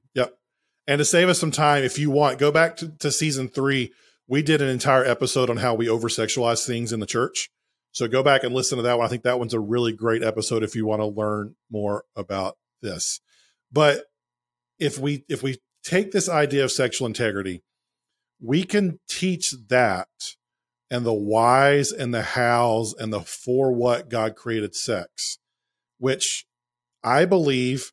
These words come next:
is between one man and one woman within the confines of marriage. I know some of you don't believe that. I get it. If you wanna know why I believe that, despite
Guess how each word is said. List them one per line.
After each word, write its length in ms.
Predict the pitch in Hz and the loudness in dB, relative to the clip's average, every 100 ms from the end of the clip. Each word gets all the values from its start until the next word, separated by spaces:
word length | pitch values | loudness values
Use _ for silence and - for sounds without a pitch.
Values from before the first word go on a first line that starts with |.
| _ _ _ _ | _ _ _ _
is 320 | 135 135 131 110 | -2 0 0 -2
between 380 | 123 135 127 | -6 -4 -2
one 180 | 123 127 | 0 0
man 200 | 127 123 | 2 0
and 100 | 120 | 0
one 180 | 117 117 | -2 -2
woman 280 | 113 113 110 | -2 -2 -2
within 240 | 101 110 | -4 -6
the 60 | 104 | -6
confines 540 | 104 101 101 98 101 | -4 -4 -4 -4 -4
of 100 | 101 | -8
marriage. 400 | 95 82 - - _ _ _ _ _ _ _ _ - | -8 -10 -12 -14 _ _ _ _ _ _ _ _ -6
I 120 | 123 | -4
know 220 | 123 127 | 0 0
some 220 | 127 139 | 2 0
of 100 | 131 123 | 0 0
you 60 | |
don't 180 | 120 117 | -2 0
believe 320 | 110 117 131 | -2 0 2
that. 320 | 131 131 - - | 4 4 2 -2
I 140 | 107 | -6
get 280 | 101 - 107 | -4 0 0
it. 240 | 87 - - _ _ _ - | 0 -10 -20 _ _ _ -16
If 140 | 107 | -8
you 100 | 117 | -2
wanna 160 | 123 135 | 0 2
know 120 | 131 | 2
why 380 | 120 120 131 127 | 4 6 8 6
I 40 | |
believe 320 | 127 120 123 | 4 2 2
that, 200 | 120 123 | 2 0
despite 540 | 117 - - 120 120 | 0 -4 0 2 2